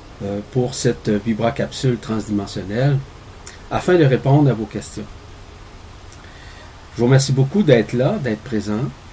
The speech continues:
Je vous rends grâce aussi d'être là. Et c'est avec un immense plaisir, voire même une, une immense joie,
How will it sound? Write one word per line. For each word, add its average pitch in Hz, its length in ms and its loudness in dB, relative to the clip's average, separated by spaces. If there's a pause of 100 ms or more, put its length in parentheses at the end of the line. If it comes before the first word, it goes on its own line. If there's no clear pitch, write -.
(100)
Je 104 60 -8
vous 98 100 -6
rends 110 240 -4
grâce 127 360 -2
aussi 151 260 -4
d'être 101 260 -4
là. 101 140 -8 (1120)
Et 120 240 4
c'est - 160 -2
avec 143 240 2
un 127 320 4 (100)
immense 151 280 4
plaisir, 139 340 0
voire 147 240 4
même 139 240 6
une, 110 720 -4
une 117 80 2
immense 135 400 0
joie, 110 320 0